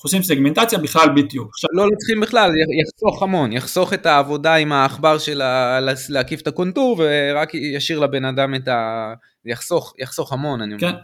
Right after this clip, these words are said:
Speaker 1: ואם כבר הזכרנו את דינו, אז הוא, באמת התהליך אימון שלו גם כן משתמש בדבר מאוד מעניין, שנקרא distillation, שבעצם אנחנו מאמנים שתי רשתות, אחת אחרי השנייה, בעצם מאמנים רשת,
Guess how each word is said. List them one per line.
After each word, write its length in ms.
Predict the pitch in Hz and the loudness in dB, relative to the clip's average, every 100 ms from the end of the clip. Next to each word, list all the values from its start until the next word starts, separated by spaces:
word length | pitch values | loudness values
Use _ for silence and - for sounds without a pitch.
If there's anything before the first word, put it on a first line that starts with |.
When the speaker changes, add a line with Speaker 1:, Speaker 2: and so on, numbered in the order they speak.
| - | -6
Speaker 1:
ואם 400 | 127 123 143 175 | -2 0 2 2
כבר 140 | 165 | 4
הזכרנו 360 | 156 143 180 170 | 4 4 0 0
את 80 | 151 | 0
דינו, 300 | 208 220 165 | 2 4 2
אז 120 | 139 | 4
הוא, 540 | 139 135 131 131 139 - - | 4 4 2 -2 -6 -12 -4
באמת 320 | 127 147 - | 0 2 4
התהליך 560 | 147 120 - 127 170 151 | 2 2 -4 -2 -2 0
אימון 220 | 151 185 | 2 2
שלו 200 | 151 131 | 0 2
גם 200 | 143 139 | 2 2
כן 140 | 135 | -2
משתמש 320 | 123 139 143 | -4 -6 -4
בדבר 320 | 139 135 135 139 | 0 4 6 6
מאוד 220 | 139 143 | 6 4
מעניין, 360 | 131 123 175 | 4 2 2
שנקרא 580 | 185 135 113 139 139 131 135 - - | 0 -4 2 4 4 4 -2 -10 -8
distillation, 580 | 110 127 123 160 240 269 269 _ _ _ _ _ - | -6 -2 -2 2 4 2 0 _ _ _ _ _ -14
שבעצם 420 | - 160 185 175 | 0 0 2 2
אנחנו 220 | 147 143 | 2 2
מאמנים 560 | 135 131 143 165 160 143 - | 2 4 2 0 -2 -4 -14
שתי 240 | - - | -8 0
רשתות, 460 | 180 156 123 175 196 | 2 2 0 0 0
אחת 260 | - 156 - | 2 2 2
אחרי 180 | - | 0
השנייה, 320 | 139 - 143 120 147 | -2 -2 -6 -6 -8
בעצם 180 | 131 | 0
מאמנים 320 | 143 131 143 123 | 2 4 4 2
רשת, 400 | 143 180 254 | 0 2 2